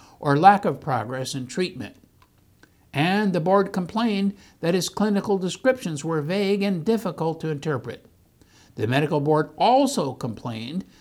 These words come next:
that the doctor noted that his patient remains disabled from gainful employment without explaining and documenting exactly how the disability affects her life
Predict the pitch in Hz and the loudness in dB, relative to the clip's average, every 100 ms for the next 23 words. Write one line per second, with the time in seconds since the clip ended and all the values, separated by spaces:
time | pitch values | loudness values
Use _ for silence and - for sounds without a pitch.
0 | _ - 139 151 143 147 156 156 175 151 | _ -6 -4 -4 -2 0 0 -2 -4 -2
1 | 160 123 135 139 135 143 135 - 151 143 | 0 0 -2 -4 -4 -4 -6 -4 -6 -6
2 | 165 147 143 156 151 131 - 156 143 190 | -8 -4 -2 -2 -2 -4 -6 -6 -2 4
3 | 220 208 220 214 160 135 139 135 143 139 | 6 8 6 4 -4 -2 -2 -2 -4 -6
4 | 139 - 214 202 202 - - - - 202 | -6 -6 -4 -2 -4 -10 -20 -20 -4 0
5 | 214 233 233 226 - - 202 175 170 170 | 4 4 2 -2 -6 -2 0 0 -2 -4
6 | - 185 202 190 185 175 170 151 147 143 | -4 -2 0 0 0 -2 -2 -4 -2 -2
7 | 143 135 151 156 - 147 139 170 190 180 | -4 -4 -4 -4 -4 -8 -6 -4 -2 0
8 | 170 147 151 139 131 139 139 135 123 123 | -2 -2 -4 -2 -2 0 -2 -4 -6 -10
9 | - - 120 143 170 170 165 | -10 -8 -4 0 0 -2 -8